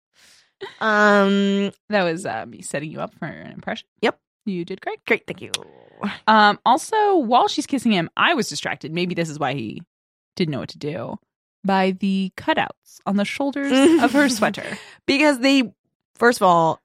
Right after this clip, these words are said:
Speaker 1: were uneven.
Speaker 2: Uh-huh.
Speaker 1: I did not know. And also, I just don't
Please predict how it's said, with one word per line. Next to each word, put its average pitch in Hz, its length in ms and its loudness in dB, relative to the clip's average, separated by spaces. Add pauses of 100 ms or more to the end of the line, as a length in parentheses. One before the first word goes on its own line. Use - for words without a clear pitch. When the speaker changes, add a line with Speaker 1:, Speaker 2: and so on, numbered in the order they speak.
(220)
Speaker 1:
were 202 120 0
uneven. 170 460 -4 (120)
Speaker 2:
Uh-huh. 175 300 0
Speaker 1:
I 202 120 2
did 214 100 4
not 190 180 4
know. 180 340 4
And 226 100 0
also, 254 560 2 (1200)
I 208 100 2
just 214 140 -4
don't 233 260 2